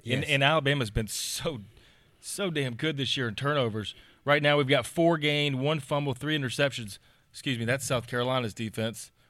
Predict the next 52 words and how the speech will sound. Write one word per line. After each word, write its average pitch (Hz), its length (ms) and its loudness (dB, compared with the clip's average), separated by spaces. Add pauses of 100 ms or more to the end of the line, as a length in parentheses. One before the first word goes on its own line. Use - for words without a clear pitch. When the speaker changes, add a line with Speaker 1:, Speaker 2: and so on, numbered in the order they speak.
(100)
Speaker 1:
We've 143 140 -2
got 135 240 4
six - 460 0
gains, 113 380 -6
three 151 260 -4
fumbles, 110 480 -4
and 110 180 -8
three 143 240 -2
interceptions. 92 560 -8
Speaker 2:
That's 110 220 -2
big. 107 360 -2
I - 60 -4
mean, 113 240 2
in 117 160 -6
two 139 220 4
games, 143 480 4
you 120 80 -2
know, 113 160 0
so 113 140 -2
that's, 117 120 2
that's 120 220 -2
averaging 127 380 2
three 135 200 0
turnovers 123 380 0
a 113 80 -2
game. 113 340 2 (300)
And, 113 320 0 (100)
you 120 140 0
know, 98 300 -4
this 147 180 -2
is 135 120 -4
a 127 60 -2
big 127 260 -2
emphasis 117 460 -4
for 98 140 -6
us. 90 180 -10
We 120 100 -2
talk 131 240 -2
about 113 220 -4
turnovers 123 460 -4
each 127 240 -6
and 127 80 -4
every 120 180 -4
week. 123 300 -4 (260)
You're 143 140 0
plus 143 340 0
one, 139 260 0
I 127 100 -2
think 127 220 -6
it 120 80 -2
was, 117 160 -4
like, 117 300 0